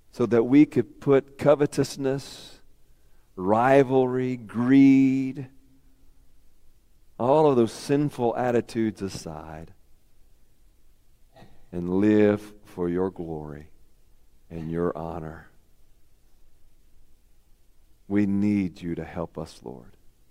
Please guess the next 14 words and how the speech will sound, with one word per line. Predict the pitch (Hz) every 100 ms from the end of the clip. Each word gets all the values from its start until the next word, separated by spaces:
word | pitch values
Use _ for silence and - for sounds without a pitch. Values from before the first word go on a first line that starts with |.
| - - _ _ _ _ _ -
Empower | 90 - - 87 117 104 87
us | 82 - - - - - - _ _ _ - - - - _ - -
to | -
bring | 85 90 87
honor | - 87 85 80
to | -
your | 80 78
name. | 78 - - _ - - _ _ _ _ _ _ _ - - _ _ - _ _ _ - _ _ - - - _ - - _ _ _ _ - - _ _
Lord, | 98 107 107 101 98 - _ - _ _ - - - - - - _ _ -
if | 98 -
there | 101 92
are | 101 104
any | 95 98 101
today | 92 85 78 73